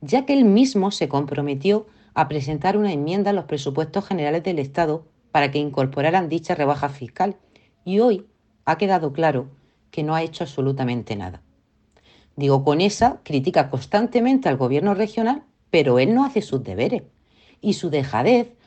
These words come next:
ha provocado que Lorca pierda la llegada del ave, los tres millones de euros para pedanías, el Palacio de Justicia, y hoy ha quedado claro que también perdemos la bonificación del cincuenta por ciento del ibi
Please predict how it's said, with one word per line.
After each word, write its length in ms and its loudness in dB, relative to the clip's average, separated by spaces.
ha 140 4
provocado 760 2
que 120 0
Lorca 360 2
pierda 360 0
la 100 0
llegada 320 2
del 180 2
ave, 220 0
los 160 -4
tres 160 0
millones 320 2
de 100 2
euros 360 0
para 200 2
pedanías, 560 -2
el 140 -4
Palacio 380 4
de 60 4
Justicia, 640 -4
y 200 0
hoy 360 4
ha 120 -2
quedado 340 2
claro 380 2
que 140 0
también 400 0
perdemos 500 -2
la 120 -2
bonificación 680 -6
del 140 -4
cincuenta 480 -6
por 140 -6
ciento 280 -6
del 200 -4
ibi 300 -4